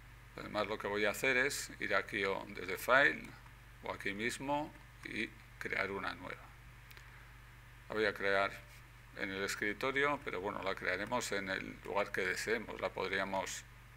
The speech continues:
crear dentro de Dropbox, la podríamos crear dentro de Google Drive. Voy a hacerlo, ahora lo voy a hacer en el escritorio. Este es el nombre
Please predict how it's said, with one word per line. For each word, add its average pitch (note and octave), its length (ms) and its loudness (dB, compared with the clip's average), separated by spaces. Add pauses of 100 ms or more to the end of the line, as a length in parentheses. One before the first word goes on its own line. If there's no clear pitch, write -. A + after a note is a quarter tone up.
crear F#2+ 300 2
dentro F#2+ 320 0
de F#2 60 0
Dropbox, A#2+ 800 0 (200)
la - 100 -2
podríamos G2 440 -2
crear F#2+ 200 -2
dentro F#2+ 340 -2
de F#2+ 120 -8
Google G2 300 0
Drive. A2+ 380 4 (680)
Voy G#2+ 100 0
a G#2 60 6
hacerlo, A2 420 -2 (520)
ahora A2+ 220 4
lo G2 100 -2
voy F#2+ 160 2
a F#2+ 40 2
hacer G2 220 -2
en F2+ 100 -6
el F2 80 -2
escritorio. - 560 -6 (1500)
Este - 240 -2
es F2+ 120 0
el F#2 80 -2
nombre F2+ 500 0